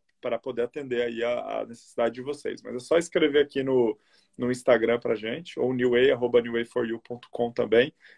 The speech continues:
que a gente faz o agendamento. E o agendamento é, vou lá, pagou, vai receber o link, pegou a data, no dia e na hora marcado, a gente entra e vai fazer esse plano. Vai ouvir um pouquinho da tua história,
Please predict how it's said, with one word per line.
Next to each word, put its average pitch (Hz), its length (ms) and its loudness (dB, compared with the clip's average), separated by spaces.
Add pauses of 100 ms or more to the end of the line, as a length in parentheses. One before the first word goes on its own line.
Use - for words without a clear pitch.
que - 100 0
a 131 60 6
gente 135 220 -4
faz 127 320 4
o 135 40 2
agendamento. 131 680 0
E - 20 -4
o 139 40 0
agendamento 156 540 -2
é, 123 180 4 (460)
vou 147 220 4
lá, 170 460 2 (120)
pagou, 156 680 -2 (220)
vai 131 140 0
receber 151 300 -6
o 160 80 2
link, 165 380 -10
pegou 143 260 0
a 156 60 6
data, 165 520 0
no 160 160 -14
dia 143 220 -10
e - 20 -8
na 147 120 -2
hora 143 260 2
marcado, 143 640 -2
a 131 40 -12
gente 139 280 -16
entra 165 520 -6 (280)
e 180 80 -8
vai 151 180 2
fazer 151 200 -4
esse 147 140 -14
plano. 110 340 -8
Vai 151 140 4
ouvir 147 180 -6
um 151 60 -10
pouquinho 143 320 -12
da 143 120 -2
tua 151 140 -10
história, 180 580 0